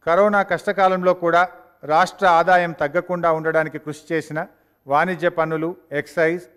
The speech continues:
స్టాంపులు మరియు రిజిస్ట్రేషన్లు, రవాణా, గనుల శాఖ మంత్రులను మరియు అధికారులను అభినందిస్తా ఉన్నాం. రెండు వేల ఇరవై ఒకటి ఇరవై రెండు ఆర్థిక సంవత్సరంలో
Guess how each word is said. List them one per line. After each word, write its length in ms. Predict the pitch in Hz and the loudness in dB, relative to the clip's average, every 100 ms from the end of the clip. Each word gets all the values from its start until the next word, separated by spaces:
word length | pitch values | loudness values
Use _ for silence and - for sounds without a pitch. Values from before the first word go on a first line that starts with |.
| _ - | _ -10
స్టాంపులు 600 | 151 151 165 170 151 175 _ 139 | -4 -2 -4 -6 -6 -10 _ -6
మరియు 300 | 143 160 160 | -4 -2 -4
రిజిస్ట్రేషన్లు, 840 | 143 165 175 170 160 160 147 165 - _ _ - | -4 -6 -6 -6 -6 -8 -10 -10 -14 _ _ -6
రవాణా, 560 | 139 147 170 160 156 180 _ 120 | -2 2 2 0 -4 -6 _ -6
గనుల 280 | 143 175 190 | -4 0 0
శాఖ 280 | 180 170 160 | 2 -2 -2
మంత్రులను 580 | 139 139 165 170 165 190 _ _ - | -6 -6 -4 -4 -4 -8 _ _ -6
మరియు 380 | 147 170 170 165 _ _ _ - | -4 -2 -2 -6 _ _ _ -8
అధికారులను 680 | 139 180 190 170 165 165 147 _ _ _ 139 | -6 0 2 2 0 -6 -8 _ _ _ -8
అభినందిస్తా 580 | 135 160 143 135 143 | -6 -6 -8 -10 -8
ఉన్నాం. 300 | 127 120 127 - _ _ _ _ _ _ _ _ _ _ _ _ _ _ _ _ _ _ _ - | -6 -6 -12 -14 _ _ _ _ _ _ _ _ _ _ _ _ _ _ _ _ _ _ _ -10
రెండు 260 | 143 190 | -4 0
వేల 340 | 214 208 196 185 - - | 4 4 4 0 -4 -6
ఇరవై 300 | 151 190 196 | 0 2 2
ఒకటి 420 | 190 180 190 190 160 | 0 -2 -4 -6 -4
ఇరవై 300 | 156 180 185 | 0 2 2
రెండు 220 | 180 170 | 2 2
ఆర్థిక 360 | 147 147 170 | 2 0 -6
సంవత్సరంలో 760 | 160 147 151 151 156 160 202 | -8 -6 -6 -6 -6 -2 -4